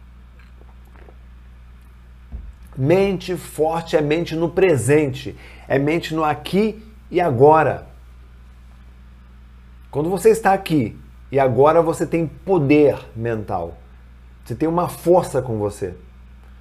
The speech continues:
Quando você fica no futuro, no passado, quando você fica, quando você tem uma musiquinha tocando milhares de vezes na tua cabeça, você tá fora do presente.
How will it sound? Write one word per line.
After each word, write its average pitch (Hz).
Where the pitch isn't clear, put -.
Quando 208
você 208
fica 196
no 185
futuro, 160
no 151
passado, 147
quando 151
você 160
fica, 175
quando 180
você 185
tem 175
uma 170
musiquinha 190
tocando 170
milhares 151
de 131
vezes 127
na 131
tua 135
cabeça, 127
você 127
tá 147
fora 156
do 151
presente. 147